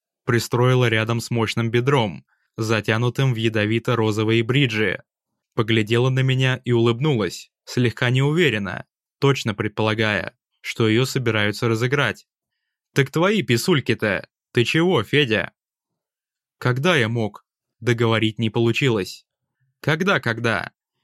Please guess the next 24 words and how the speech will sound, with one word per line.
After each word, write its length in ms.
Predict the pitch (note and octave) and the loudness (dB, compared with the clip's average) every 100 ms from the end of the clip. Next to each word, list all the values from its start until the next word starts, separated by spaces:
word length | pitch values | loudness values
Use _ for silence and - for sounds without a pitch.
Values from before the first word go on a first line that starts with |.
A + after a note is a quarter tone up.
| _ - | _ -14
Вчера-то 540 | - E3 F#3 E3 A2 | -4 0 0 0 0
весь 240 | B2 C#3 | 0 0
вечер 320 | D#3+ F3 B2+ G2+ | 0 0 0 -4
сидел, 580 | - B2 A#2+ G2+ - - - | -2 0 0 -2 -6 -16 -6
черкал, 680 | - C3 - A#2+ G2+ - - _ _ _ | -2 -2 0 -2 -2 -6 -14 _ _ _
переписывал. 880 | B2+ B2+ D3+ F3 B2 A2+ G2+ - - _ _ _ _ | 2 2 2 0 0 -2 -4 -6 -10 _ _ _ _
Я 220 | A#2+ C3+ | 0 0
аж 140 | B2+ - | 2 0
удивилась». 720 | B2 C#3+ D#3 A#2 F2+ - - _ _ _ _ _ _ | 0 0 0 0 -2 -6 -18 _ _ _ _ _ _
Тамара 420 | - A#2 A#2+ C#3 C#3+ | -2 0 2 2 0
продолжала 680 | B2+ A#2 A2 G#2+ A2 A2+ A#2+ | -2 0 0 2 0 0 0
улыбаться, 840 | B2 A#2+ B2+ C#3+ A2 A2+ F2 - _ _ | 0 2 2 0 -2 -6 -8 -10 _ _
даже 320 | G#2+ A#2 A#2 | -2 0 2
не 80 | C3+ | 2
подозревая, 840 | B2+ B2+ A#2+ C3 D#3 D3+ F#2+ - - _ _ - | 2 2 2 2 0 0 -2 -6 -14 _ _ -14
что 240 | - A#2+ | -2 -2
каждым 380 | C3+ C3+ B2+ B2 | 0 0 2 0
своим 360 | - B2 B2+ | 0 0 0
словом 500 | A2+ - D3+ A#2+ G2+ | 0 0 2 2 0
безжалостно 800 | G2 A#2 G#2+ G#2+ C3+ B2+ G#2 A#2 | 0 0 0 0 2 2 0 -4
стреляет 580 | G#2 - A2+ B2 C3+ A2+ | -4 0 0 2 2 0
мне 240 | A2 B2 A#2 | 0 0 0
в 60 | |
голову. 580 | B2 D3+ A2+ F#2+ D#2+ - | 0 2 2 0 -4 -6